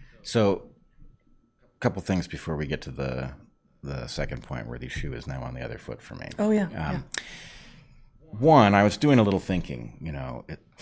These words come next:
Speaker 1: I,
Speaker 2: <laughs>
Speaker 1: I
Speaker 2: I think you were doing a lot of thinking.
Speaker 1: Yeah, I was, I have been doing a lot of thinking
Speaker 2: Yeah.
Speaker 1: recently and
Speaker 2: Before.
Speaker 1: Yeah, and
Speaker 2: Yeah.
Speaker 1: yeah. Um, but, okay, so you and I agree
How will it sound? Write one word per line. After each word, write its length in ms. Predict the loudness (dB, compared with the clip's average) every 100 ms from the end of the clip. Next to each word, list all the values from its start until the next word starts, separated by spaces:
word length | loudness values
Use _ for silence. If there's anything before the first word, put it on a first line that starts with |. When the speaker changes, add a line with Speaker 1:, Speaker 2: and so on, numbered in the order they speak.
| -6
Speaker 1:
I, 80 | -2
Speaker 2:
<laughs> 400 | 0 0 0 -4 -4
Speaker 1:
I 140 | -4
Speaker 2:
I 300 | -2 -2 -2
think 180 | -2 -2
you 40 |
were 60 | -2
doing 180 | -4 -6
a 40 |
lot 140 | -10
of 60 | -12
thinking. 280 | -14 -16 -10 2
Speaker 1:
Yeah, 160 | 4
I 40 | 4
was, 220 | 2 -4
I 80 | -6
have 180 | -6
been 140 | -10 -8
doing 180 | -6 -4
a 20 |
lot 140 | -4
of 60 | -2
thinking 320 | -4 -4 -2
Speaker 2:
Yeah. 80 | -2
Speaker 1:
recently 520 | -2 -4 -6 -8 -8
and 200 | -10 -12 -14 -18 -14 -10 -8
Speaker 2:
Before. 240 | -8 -10 -10 -8 -10 -8
Speaker 1:
Yeah, 200 | -4 -2 -2
and 100 | -4
Speaker 2:
Yeah. 80 | -6 -10
Speaker 1:
yeah. 140 | -12 -12 -12 -10 -6
Um, 300 | 0 0 -2 -8 -12 -12 -14 -16 0 6
but, 340 | 6 6 -8 _ _ _ _ 4
okay, 380 | 4 4 -4 -6
so 160 | -2 2
you 200 | 6 8
and 80 | 10
I 140 | 10
agree 440 | 8 2 0 0